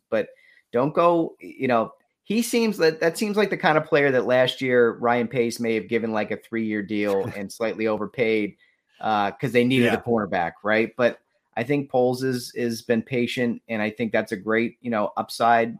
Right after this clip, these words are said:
Speaker 1: um, deal for them. And if he can ball out on that kind of a deal, uh, this year, terrific. And then, you know, we'll reevaluate next year. But yeah, low risk, high reward to me.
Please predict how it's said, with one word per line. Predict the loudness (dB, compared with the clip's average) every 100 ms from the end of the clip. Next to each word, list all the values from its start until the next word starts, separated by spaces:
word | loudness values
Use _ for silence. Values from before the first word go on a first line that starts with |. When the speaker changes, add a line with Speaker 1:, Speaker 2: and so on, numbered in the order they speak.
| -10
Speaker 1:
um, | -6 -4 -4 -4
deal | -2 -2
for | -2 -4
them. | -2 -2 -4 -8 _ _ _
And | -4 -2 -2 -4 -6
if | -8
he | -4
can | -2 0
ball | 2 4 6
out | 6 6
on | 4
that | 2 0
kind | 0 0
of |
a | -2
deal, | -2 0 0 -2 _ _ _ -4
uh, | -4 -2
this | -4 -2
year, | 2 2
terrific. | 2 2 2 2 -4 -2
And | 0
then, | -2 -4 _
you | -6
know, | -4
we'll | -4 -2
reevaluate | 0 2 2 4 2 0
next | -4 -6 -8
year. | -8 -6
But | -6 -8 _ _ _ _
yeah, | 0 0 2
low | 2
risk, | 4 2 2
high | 2
reward | 2 2 0 -2 -6
to | -8
me. | -6 -6